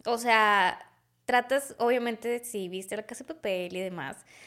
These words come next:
tratas como de identificar a estos personajes que, bueno, pues fueron como bastante legendarios en su momento y, pues, no le llegan ni a los talones a lo que vimos en las primeras. Em, pero no sé, o sea, siento que es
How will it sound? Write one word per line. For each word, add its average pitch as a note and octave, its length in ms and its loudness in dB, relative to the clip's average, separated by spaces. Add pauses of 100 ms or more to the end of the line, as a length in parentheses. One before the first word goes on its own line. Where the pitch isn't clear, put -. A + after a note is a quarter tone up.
(240)
tratas A3+ 320 -2
como B3+ 220 -2
de B3 60 -2
identificar G3+ 520 -2
a - 40 2
estos A3 220 -8
personajes F#3+ 640 -8
que, G3 120 -10
bueno, E3+ 240 -8
pues - 180 -12
fueron F3 220 -12
como F#3 240 -16
bastante F3+ 420 -10
legendarios F3+ 480 -8
en F#3+ 80 -14
su G#3+ 120 -14
momento F3 500 -8
y, F#3 300 -8
pues, F3 260 -16
no F#3 360 -2
le G#3 180 0
llegan F#3 580 0
ni F3+ 240 -4
a D#3+ 240 -2
los F3 260 -8
talones F3+ 460 -2
a G3+ 80 -2
lo F3+ 160 -4
que F3 100 -4
vimos F3 320 -6
en A3+ 120 -2
las C#4 120 -4
primeras. G4 540 0 (760)
Em, A3+ 1000 4 (500)
pero C#4+ 340 8
no C4+ 180 0
sé, A3 420 0
o A#3+ 120 0
sea, A#3+ 220 4
siento C#4 320 -2
que C#4+ 200 4
es - 260 -4